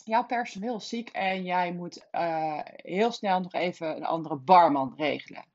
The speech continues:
Nou, die komt erin. Je hebt eigenlijk, eh, heel kort ge-, "Ja, we hebben, eh, we hebben een feestje en, eh, nou, het is allemaal wel." Dus hij komt achter die bar staan, maar hij heeft geen idee.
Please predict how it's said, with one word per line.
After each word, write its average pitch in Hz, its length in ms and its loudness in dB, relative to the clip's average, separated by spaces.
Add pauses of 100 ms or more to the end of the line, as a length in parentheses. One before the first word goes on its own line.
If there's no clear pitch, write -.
(200)
Nou, 214 200 2
die 185 120 -6
komt 196 300 0
erin. 214 440 0
Je 190 240 2
hebt 214 140 6
eigenlijk, 220 480 2
eh, - 140 -8
heel 196 300 -2
kort 214 240 -2
ge-, 190 120 -6
"Ja, 196 240 10
we 190 60 4
hebben, 180 200 2
eh, 156 800 0
we 160 60 -6
hebben 160 160 -4
een 143 100 -14
feestje 160 440 -8
en, 131 460 -14
eh, 127 80 -16
nou, 123 380 -16
het - 80 -20
is - 100 -18
allemaal 170 260 -4
wel." 147 260 -4 (340)
Dus - 80 -20
hij 240 200 6
komt 277 200 -6
achter - 200 -6
die 202 140 -10
bar 254 260 2
staan, 135 380 -6
maar 202 160 -10
hij 247 120 0
heeft 254 220 -6
geen 254 360 -8
idee. 123 460 -10